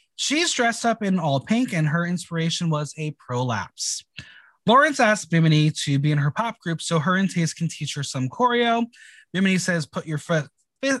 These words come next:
first foot forward," and Lawrence can't even do that, but she can sit up. And then real Lawrence says,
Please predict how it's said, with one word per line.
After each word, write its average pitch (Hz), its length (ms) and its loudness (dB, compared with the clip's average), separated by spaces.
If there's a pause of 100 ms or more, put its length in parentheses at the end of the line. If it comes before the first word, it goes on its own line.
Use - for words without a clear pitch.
(140)
first 285 360 0
foot 202 340 -4
forward," 147 380 0
and 143 120 0
Lawrence 151 300 -2
can't 139 160 -4
even 131 180 -2
do 131 140 -2
that, 202 260 -2 (380)
but 226 100 -4
she 254 160 -2
can 226 160 0
sit 170 240 0
up. 123 200 -4 (120)
And 160 100 -2
then 143 160 0
real 139 220 0
Lawrence 127 380 -2
says, 117 320 -6